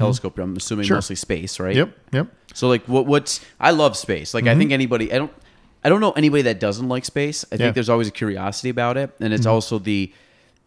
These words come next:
Speaker 1: the thought, and I, I've, we've talked about this before in other episodes, that, like, when you start comparing the Earth to the size of stars and
Speaker 2: Yep.
Speaker 1: galaxies and stuff, and, and then eventually you just feel like,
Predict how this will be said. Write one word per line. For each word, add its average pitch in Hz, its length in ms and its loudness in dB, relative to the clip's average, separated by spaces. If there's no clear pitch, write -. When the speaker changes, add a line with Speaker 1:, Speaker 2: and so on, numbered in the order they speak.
Speaker 1:
the 113 100 -4
thought, 107 680 2
and 90 120 -10
I, 104 200 -4
I've, 92 300 -12
we've 113 160 -10
talked 113 240 0
about 104 140 0
this 104 100 -4
before 107 320 -2
in 101 60 2
other 101 320 0
episodes, 101 680 -2
that, 104 180 0
like, 104 220 0
when 113 160 -2
you 107 80 0
start 113 240 0
comparing 104 400 -2
the 98 140 -2
Earth 98 300 -4
to 101 80 -8
the 95 80 -6
size 98 320 -4
of 95 120 -8
stars 95 500 -4
and 95 120 -2
Speaker 2:
Yep. 117 100 6
Speaker 1:
galaxies 98 440 2
and 95 100 -8
stuff, 98 220 -2
and, 107 120 0
and 113 260 2
then 120 160 4
eventually 110 420 2
you 101 60 0
just 101 200 -4
feel 104 100 -4
like, 98 140 -2